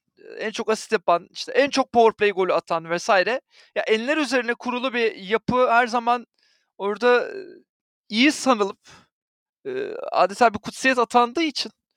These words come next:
öyle bir, e, refleks maalesef ki, e, gelişmiş değil. Bu arada şunu da sormak isterim. Hazır artistik patinaja girmişken. Bu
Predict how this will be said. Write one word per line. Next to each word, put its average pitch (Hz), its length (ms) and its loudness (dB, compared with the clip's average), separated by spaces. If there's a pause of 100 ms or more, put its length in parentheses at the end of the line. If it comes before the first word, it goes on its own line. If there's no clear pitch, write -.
(380)
öyle 196 280 -4
bir, 233 220 -4
e, 170 340 -10
refleks 208 720 -6
maalesef 190 560 0
ki, 156 160 -16 (580)
e, 147 200 -10
gelişmiş 196 600 -10
değil. 269 180 -12
Bu 240 140 0
arada 247 220 2
şunu 247 300 -8
da 339 80 -4
sormak 240 380 -2
isterim. 240 340 -10 (140)
Hazır 170 260 -12
artistik - 420 -10
patinaja 170 400 -10
girmişken. 170 500 -8 (1200)
Bu 190 680 -6